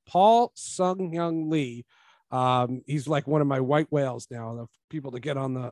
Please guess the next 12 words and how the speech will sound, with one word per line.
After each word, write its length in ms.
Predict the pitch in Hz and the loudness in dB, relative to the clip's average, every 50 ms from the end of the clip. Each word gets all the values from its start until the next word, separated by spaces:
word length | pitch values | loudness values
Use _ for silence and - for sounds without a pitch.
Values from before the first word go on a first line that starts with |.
| - - | -6 -4
on, 180 | 147 131 127 120 - | -4 -2 -4 -4 -6
on 140 | 131 135 127 | -6 -6 -6
the 60 | 123 | -6
podcast, 600 | 113 - 127 127 127 113 - 120 110 104 98 - _ _ _ _ _ _ _ _ _ - | -8 -8 -6 -6 -6 -8 -10 -14 -14 -14 -16 -20 _ _ _ _ _ _ _ _ _ -8
uh, 320 | 131 131 127 123 120 123 | -6 -4 -2 -2 -2 -4
because 380 | 120 - 127 - - 143 127 113 | -4 -6 -10 -10 -10 -12 -12 -10
he 220 | - 123 147 147 143 | -10 -6 -4 -2 0
is 180 | 139 127 113 - - | -2 -2 -4 -8 -12
a 160 | 120 123 131 131 | -12 -12 -10 -12
massive, 840 | 147 165 226 233 247 240 254 277 269 269 254 226 - - 147 104 92 _ _ _ _ _ | -12 -14 -14 -14 -12 -10 -10 -8 -6 -4 -4 -4 -4 -6 -8 -10 -12 _ _ _ _ _
massive 680 | 165 165 165 170 185 180 165 160 - - 147 135 120 | -6 -2 0 2 2 2 2 0 -2 -4 -8 -10 -10
fan, 460 | - _ - 123 120 113 107 101 104 | -12 _ -14 -14 -12 -12 -14 -16 -20